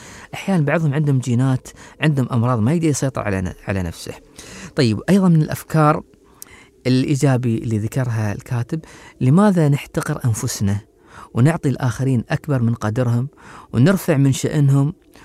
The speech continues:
و-، و-، وعندهم مثل ما اللي عن-، عندنا نحن من الحيرة والخوف، وهم بشر أيضا معرضون للخطأ. لا نحتقر أنفسنا، والله فلان كيف وصل كذي،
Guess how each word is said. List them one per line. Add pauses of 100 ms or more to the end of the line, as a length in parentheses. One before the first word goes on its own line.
(280)
و-،
و-،
وعندهم
مثل
ما
اللي
عن-، (120)
عندنا
نحن
من
الحيرة
والخوف، (720)
وهم
بشر (360)
أيضا
معرضون
للخطأ. (480)
لا
نحتقر
أنفسنا، (380)
والله
فلان
كيف
وصل
كذي،